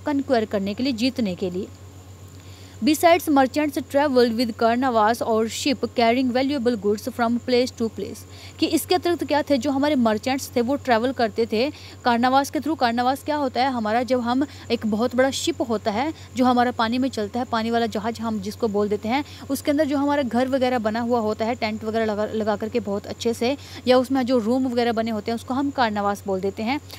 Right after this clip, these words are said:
ठीक है। और sheep, और उस sheep में carrying valuable goods जो है, जो उसमें बहुत कीमती सामान वो रखते थे और एक जगह से दूसरी जगह पर है जो जा करके उसको बेचते थे।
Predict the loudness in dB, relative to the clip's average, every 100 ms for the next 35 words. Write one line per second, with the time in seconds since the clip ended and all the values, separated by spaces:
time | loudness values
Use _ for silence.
0 | -4 0 0 0 -4 4 6 6 2 -2
1 | 2 2 2 -4 -4 -4 -4 -2 -2 -2
2 | 0 0 2 0 0 0 0 0 -2 -2
3 | -4 -4 -2 -4 -2 -2 -4 -6 -6 -6
4 | -8 -12 -14 0 0 2 -2 0 0 2
5 | 0 0 -2 0 0 -2 -6 4 4 6
6 | 2 2 2 2 0 0 2 0 0 0
7 | 0 0 0 -2 -6 -4 -4 2 0 0
8 | -12 -12